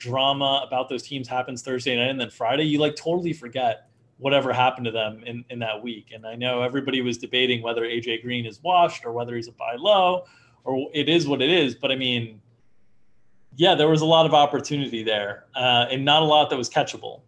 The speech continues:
So, like, I don't think you can really blame him for a lot of those air yards being left on the field until we see a few more balls that are within range of being catchable,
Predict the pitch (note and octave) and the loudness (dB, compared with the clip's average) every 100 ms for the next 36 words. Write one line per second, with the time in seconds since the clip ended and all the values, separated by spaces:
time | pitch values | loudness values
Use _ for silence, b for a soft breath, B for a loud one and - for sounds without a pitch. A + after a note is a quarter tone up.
0 | _ _ - C#3+ C3 B2+ C#3 D3+ D#3 E3 | _ _ -4 0 0 2 2 2 2 0
1 | D#3 C#3 C#3+ C3 F3+ F3 D#3+ B2 A#2+ G#2+ | -2 -4 -2 2 4 4 2 -2 -2 -6
2 | A2+ A2 - B2+ B2 B2 B2 A#2+ - C3 | -12 -14 -4 0 2 4 2 -2 -2 -2
3 | B2 A#2+ C3 B2 A#2+ A#2+ B2 G#2+ - G3 | -2 -2 -8 -6 -4 -4 -4 -8 -10 -2
4 | E3 A#2+ A#2 A#2+ _ _ _ C#3 B2+ D3 | 0 0 -4 -10 _ _ _ -10 -2 0
5 | C3 - E3+ D#3 C3 C#3 D#3+ C#3+ B2+ C#3 | 0 -2 0 2 2 -2 -4 -2 2 4
6 | C3+ - B2 A#2+ A#2+ D3 B2+ C#3+ C#3 B2 | 4 0 -2 0 -2 -4 -4 -2 -2 -4
7 | A#2 A2+ A#2+ F#2+ D#3 C3+ A2 G#2+ G#2+ | -8 -10 -8 -2 -2 -2 -6 -10 -10